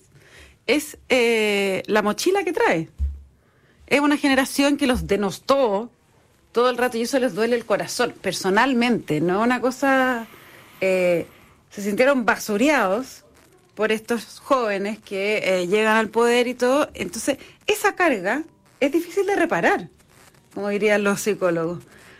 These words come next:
Hay que, eh, eh, reparar en las relaciones y, y, y eso cuesta más. O sea,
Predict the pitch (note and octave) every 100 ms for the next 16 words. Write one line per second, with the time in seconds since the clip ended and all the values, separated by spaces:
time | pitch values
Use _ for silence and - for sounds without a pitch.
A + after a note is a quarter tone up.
0 | - A#3 C#4 E4 D4+ A#3 - A3 G#3 G3+
1 | F#3+ D#4 A4+ G#3 F#3 F3+ F3 F3+ E3+ -
2 | F3+ E3+ E3+ - F3+ F3 - - F#3 B3+
3 | E4+ A4+ A4+ G#4 F#4+ F#4 E4+ F4 - -
4 | - - - - - _ _ _ _ -
5 | - - - - - - _ - D#4 -
6 | - - - - - -